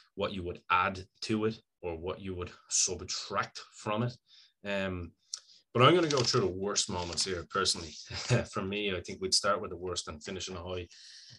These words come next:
One of the worst, of course, was Monster Truck Mayhem. Um,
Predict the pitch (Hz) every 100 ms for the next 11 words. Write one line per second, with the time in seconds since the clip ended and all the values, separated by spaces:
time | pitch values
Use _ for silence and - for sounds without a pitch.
0 | _ _ _ 104 120 147 147 123 107 107
1 | 98 101 - 107 95 98 92 90 95 92
2 | 95 92 - 95 82 - 98 87 - 92
3 | 87 90 87 80 78 _ _ - - -
4 | - 98 92 90 90 90